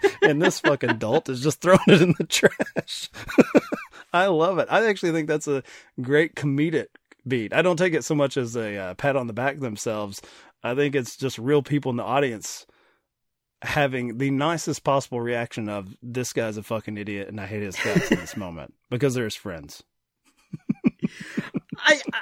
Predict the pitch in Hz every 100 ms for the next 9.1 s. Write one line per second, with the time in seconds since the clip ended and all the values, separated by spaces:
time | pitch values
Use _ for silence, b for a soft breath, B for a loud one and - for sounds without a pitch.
0 | - 262 320 302 359 226 226 208 196 175
1 | 165 165 151 143 143 143 - 151 160 151
2 | 165 175 196 202 156 156 156 156 156 -
3 | 139 131 - 139 123 113 120 135 - 123
4 | 113 113 151 127 117 110 117 123 139 b
5 | b b 160 151 170 165 190 175 156 -
6 | 156 143 147 - - 143 151 - 127 -
7 | 139 131 - 123 120 135 143 113 131 113
8 | 135 117 117 117 110 110 - 135 110 107
9 | -